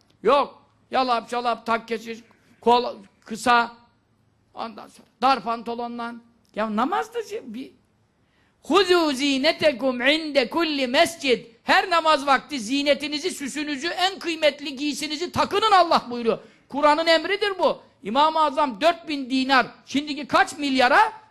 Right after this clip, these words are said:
bir cübbe almıştı sırf namaz kılmak için. Gece namazı, bayram namazı. O cübbeyi Halid bin Madan Hazretleri vardı, büyük Evliyaullah'tan. Bayram geceli, bayram günleri, Kadir gecesine özel bir cübbesi vardı. Sırf Kadir gecesi giyiyor.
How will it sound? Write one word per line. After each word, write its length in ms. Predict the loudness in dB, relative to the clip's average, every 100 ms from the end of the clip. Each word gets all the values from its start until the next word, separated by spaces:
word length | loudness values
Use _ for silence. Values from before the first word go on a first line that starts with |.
| -4
bir 120 | -2
cübbe 300 | -2 -2 2
almıştı 420 | 2 0 -6 -10
sırf 260 | -14 -14 -10
namaz 360 | -4 0 0 -2
kılmak 320 | -8 -8 -8
için. 240 | -16 -20 _ _ _ -2
Gece 280 | 0 2
namazı, 400 | 2 2 0 0
bayram 340 | 2 2 2 0
namazı. 440 | 0 0 -2 -8 -14 _ _ 0
O 140 | 2
cübbeyi 580 | 2 -2 0 0 -2 -6 _
Halid 400 | 0 2 2 0
bin 80 | -6
Madan 360 | 0 2 2 0
Hazretleri 460 | 0 -2 0 2
vardı, 300 | 2 0 -2
büyük 180 | -2 0
Evliyaullah'tan. 760 | 0 2 0 2 -2 -2 -4 -4 _ _ _ _ _ _ _
Bayram 400 | 4 4 4 2
geceli, 420 | 0 0 0 2
bayram 360 | 2 2 0 -2
günleri, 320 | -4 -2 0
Kadir 280 | 0 0 0
gecesine 520 | -2 -4 -6 -2 -2
özel 280 | 2 2 0
bir 80 | -8
cübbesi 380 | -8 -8 -4
vardı. 240 | -2 -2 -4
Sırf 220 | -8 -2
Kadir 220 | 0 0
gecesi 400 | -2 -2 -4 -6
giyiyor. 340 | -8 -6 -6